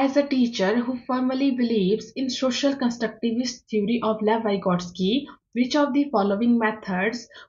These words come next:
would you prefer for assessing your student?" तो पूछा गया है कि लेव वाइगोट्स्की के social constructivist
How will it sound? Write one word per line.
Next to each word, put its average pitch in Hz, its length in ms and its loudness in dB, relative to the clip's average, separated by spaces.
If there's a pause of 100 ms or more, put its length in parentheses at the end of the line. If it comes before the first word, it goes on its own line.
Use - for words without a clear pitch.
(100)
would 277 160 4
you 302 80 6
prefer 240 520 0
for 220 220 0
assessing 208 680 0
your 185 200 4
student?" 175 520 -2 (360)
तो 277 80 -8
पूछा 277 400 0
गया 220 280 2
है 208 280 0
कि 240 120 -2
लेव 226 300 0
वाइगोट्स्की 220 720 -2
के 226 440 0 (300)
social 302 420 0
constructivist 254 920 -4